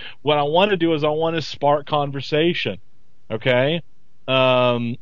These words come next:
and so, you know, so I played around with basically var-, you know, so I played around with basically variations of going,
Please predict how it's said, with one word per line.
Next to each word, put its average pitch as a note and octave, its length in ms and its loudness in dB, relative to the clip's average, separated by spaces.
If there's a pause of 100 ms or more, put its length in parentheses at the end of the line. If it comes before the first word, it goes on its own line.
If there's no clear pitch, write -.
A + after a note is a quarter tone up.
and C3+ 280 -2
so, C#3 540 2 (340)
you C#3 120 -4
know, B2+ 80 2
so D3+ 200 2
I F#3 140 6
played F3+ 300 2
around D3+ 260 2
with C3+ 120 -2
basically D#3 420 0
var-, C#3 260 -2
you C#3 140 -6
know, B2 180 0
so B2 460 -2
I D#3 100 2
played G3 220 2
around C#3 220 2
with A#2+ 100 0
basically B2+ 380 0
variations B2+ 640 0
of B2+ 100 -6
going, A#2+ 320 0